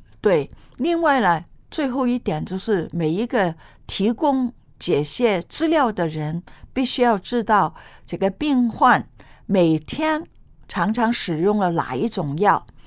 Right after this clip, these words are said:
还有晓得药的名称，哈，还有这个有没有对药物的过敏等等，医生都需要晓得这些资料。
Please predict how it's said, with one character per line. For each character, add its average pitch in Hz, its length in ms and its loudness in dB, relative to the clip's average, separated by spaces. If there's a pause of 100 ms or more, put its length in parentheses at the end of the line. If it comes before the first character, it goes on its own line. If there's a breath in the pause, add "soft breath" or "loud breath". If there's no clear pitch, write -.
(500 loud breath)
还 208 180 0
有 254 320 4
晓 170 300 0
得 202 300 2 (100)
药 254 400 2
的 156 240 -4
名 185 420 0
称， 277 420 -2 (480 soft breath)
哈， 135 300 -6 (180 soft breath)
还 - 160 -4
有 262 160 0
这 175 140 -4
个 165 300 -2 (580)
有 185 160 -2
没 202 200 0
有 180 340 4 (340)
对 240 360 2
药 262 260 2
物 233 280 -2
的 170 180 -2
过 233 360 0
敏 151 460 -2 (400 soft breath)
等 208 240 4
等， 208 220 2 (180)
医 285 180 0
生 302 220 -2
都 294 120 -4
需 294 240 -4
要 226 300 2
晓 147 300 -2
得 175 160 -4
这 175 180 -6
些 190 200 -4
资 202 260 -4
料。 226 240 2